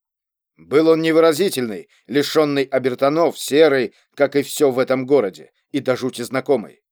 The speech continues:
«Механики объявились», проведя кончиком языка по усам, сказал Баслов. Дровартаки и операторы поднялись со своих мест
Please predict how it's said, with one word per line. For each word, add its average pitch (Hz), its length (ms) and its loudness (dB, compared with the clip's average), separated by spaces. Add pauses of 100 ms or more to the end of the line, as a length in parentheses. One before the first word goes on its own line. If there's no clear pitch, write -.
(720)
«Механики 127 760 0
объявились», 123 680 -2 (300)
проведя 135 400 2
кончиком 127 500 -4
языка 120 420 -4
по 113 80 -6
усам, 113 500 0 (120)
сказал 113 460 -4
Баслов. 98 440 -8 (1200)
Дровартаки 156 680 2
и 190 40 6
операторы 180 560 4
поднялись 151 440 0
со 143 100 -2
своих 139 320 2
мест 156 440 -2